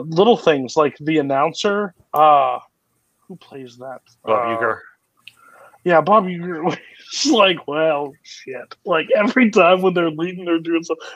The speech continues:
Speaker 1: "Well, they, they can't throw this game away." Well, there it is. Like, he starts
Speaker 2: <laughs>
Speaker 1: drinking, and they have, like, the,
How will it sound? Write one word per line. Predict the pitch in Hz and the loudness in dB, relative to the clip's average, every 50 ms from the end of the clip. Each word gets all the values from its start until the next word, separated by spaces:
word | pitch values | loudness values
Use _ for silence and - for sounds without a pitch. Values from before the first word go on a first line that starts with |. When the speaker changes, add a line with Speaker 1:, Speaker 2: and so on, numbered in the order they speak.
| - - | -2 2
Speaker 1:
"Well, | 208 214 | 2 4
they, | 240 269 254 | 4 4 6
they | 226 233 247 | 4 4 4
can't | - 240 226 190 160 - | 4 4 2 2 4 2
throw | 180 170 165 | 2 2 4
this | 196 214 - | 2 0 0
game | - 151 151 143 | 0 0 0 0
away." | 143 139 139 147 147 143 139 | 0 -2 -6 -6 -8 -12 -14
Well, | _ 139 151 156 151 151 _ _ | _ -10 -8 -8 -10 -10 _ _
there | 160 165 160 | 2 4 4
it | 147 135 | 2 2
is. | 135 143 147 - _ | -4 -12 -14 -16 _
Like, | - 156 160 165 _ - - - - | -12 -12 -12 -12 _ -12 -10 -10 -4
he | - 196 | -2 2
starts | 160 165 196 196 175 160 147 139 | 4 4 4 4 4 2 -2 -2
Speaker 2:
<laughs> | |
Speaker 1:
drinking, | 131 156 156 160 170 170 - 185 175 170 165 | 2 2 4 4 2 0 -2 -4 -4 -2 -2
and | 156 151 151 | -2 -2 -2
they | 147 | 0
have, | 151 175 160 160 | 0 0 2 2
like, | 160 151 - | 0 0 0
the, | - 143 | -6 -6